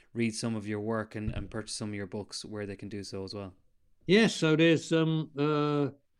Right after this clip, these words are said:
Speaker 2: if you, well, if you wanna look at the work, there's a, you, you would probably look at my channel on YouTube. There's about two hundred and fifty ads there. Uh, about fifty are crap, fifty are not bad,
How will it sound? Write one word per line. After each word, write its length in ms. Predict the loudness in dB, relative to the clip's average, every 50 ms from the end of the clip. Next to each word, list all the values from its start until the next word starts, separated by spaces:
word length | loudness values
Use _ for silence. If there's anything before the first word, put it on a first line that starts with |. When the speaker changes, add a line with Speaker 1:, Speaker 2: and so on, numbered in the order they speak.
| _ _ -10
Speaker 2:
if 180 | -8 0 2
you, 320 | 4 4 4 2 -4 -8 -2
well, 380 | 2 2 4 4 4 2 -2 -6 -16 _ _ _ _ _ _ _ _ _ _ _ _ _ _ -8
if 180 | -6 -4 -2
you 100 | 0 2
wanna 140 | 4 4 4
look 180 | 6 4 4 2
at 60 | 0
the 60 | 0
work, 260 | 2 2 2 2 2
there's 200 | 0 0 0 0
a, 240 | 2 0 0 0 -2 -6 _ _ _ _ _ _ _ _ _ _ _ _ _ _ _ _ -20 -16 -8 -2
you, 340 | 2 4 4 4 6 6 6
you 120 | 8 8
would 200 | 6 6 4 2
probably 200 | 0 2 4 4
look 160 | 4 4 2
at 220 | 0 -4 -4 -2 -2
my 120 | -2 -2
channel 460 | 0 0 2 2 4 4 4 4 2 2
on 140 | 2 4 4
YouTube. 580 | 4 4 4 2 0 -2 -2 0 0 0 2
There's 180 | 0 0 0 0
about 320 | -2 -2 0 -2 -2 -2
two 160 | -2 2 4 4
hundred 180 | 4 4 2
and 120 | 0 -2 0
fifty 280 | -2 -2 0 0 2
ads 280 | 2 2 2 0 0 0
there. 220 | 2 2 0 0 -4 _ _ _ _ _ _ _ _ _ _ _ _ _ _ _ -6
Uh, 600 | -2 0 2 2 2 2 2 2 0 0 0 -2 -4 -10 _ _ _ _ _ _ _ _ _ _ _ _ _ _ _ _ _ _ _ _ _ _ -10
about 440 | -6 0 2 4 4 4 2 0 -6 -18 -20
fifty 440 | -8 0 4 4 4 4 4 4 4
are 20 | 4
crap, 500 | 2 0 0 2 2 2 2 0 -4 -12 _ _ _ _ _ _ _ _ _
fifty 380 | 2 2 2 4 4 6 6
are 40 | 6
not 280 | 6 4 2 2 0 0
bad, 340 | 2 4 4 4 2 2